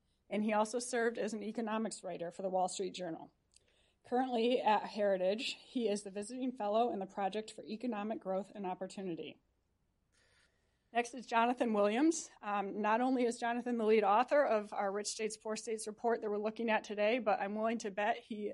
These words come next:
also has more frequent flyer miles than anybody in the room. Um, Jonathan regularly travels over a hundred thousand miles per year as he travels across the country to work with state policymakers, congressional leaders,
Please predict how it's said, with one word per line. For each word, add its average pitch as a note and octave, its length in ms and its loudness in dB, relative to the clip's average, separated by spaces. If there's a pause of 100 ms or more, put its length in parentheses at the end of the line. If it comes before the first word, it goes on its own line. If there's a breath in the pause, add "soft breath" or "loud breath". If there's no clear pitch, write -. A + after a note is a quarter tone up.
(140)
also A3+ 260 -6
has G#3 200 -6
more A3 240 0
frequent - 480 -4
flyer G#3+ 260 -2
miles F3+ 440 -4
than F#3+ 140 -6
anybody G#3 400 -4
in G3+ 100 -2
the F#3 40 -4
room. F3 360 0 (800 loud breath)
Um, F#3+ 400 6
Jonathan A#3+ 400 6
regularly A3+ 340 4
travels A#3+ 540 -2
over G#3 300 2
a F#3+ 120 0
hundred A#3 380 -2
thousand A3 400 0
miles G#3 460 -4 (120)
per A3 160 0
year G3+ 600 0 (760 soft breath)
as G#3 220 2
he G#3 260 -6
travels A3 360 0
across A3+ 260 -2
the C4 80 -6
country G#3+ 400 -6
to G#3+ 140 -10
work G#3 240 -2
with G#3 100 -4
state A3 340 -4
policymakers, A3+ 840 0
congressional A3 600 -8
leaders, G#3+ 540 0